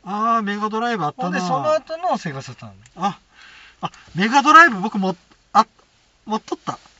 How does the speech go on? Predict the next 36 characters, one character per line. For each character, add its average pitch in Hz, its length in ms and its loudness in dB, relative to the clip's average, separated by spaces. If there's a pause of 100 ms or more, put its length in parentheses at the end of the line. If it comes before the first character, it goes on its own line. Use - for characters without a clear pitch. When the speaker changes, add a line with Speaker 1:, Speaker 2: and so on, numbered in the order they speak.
(140)
Speaker 1:
あ 185 100 -4
の、 185 60 -6
大 220 160 4
学 233 160 -2
の 247 80 -10
時 196 140 -2
に、 185 120 -2
Speaker 2:
持 254 60 -2
っ - 20 -10
と - 160 -6
っ 113 40 -8
た？ 160 60 -10
Speaker 1:
大 226 140 2
学 247 180 0
の 294 100 -4
時 262 80 -8
に 208 100 -8
安 - 340 0 (380)
い 208 40 -6
中 240 200 -6
古 233 140 -8
の 214 60 -6
買 254 140 -6
う - 20 -10
た 208 120 -6
記 185 120 -8
憶 170 180 -6
が 165 100 -4
あ 139 40 -6
る。 113 120 -14 (1500)
メ 147 140 -12
ガ 147 100 -10
ド 139 100 -10
ラ 139 120 -8
イ 131 40 -10
ブ。 117 160 -20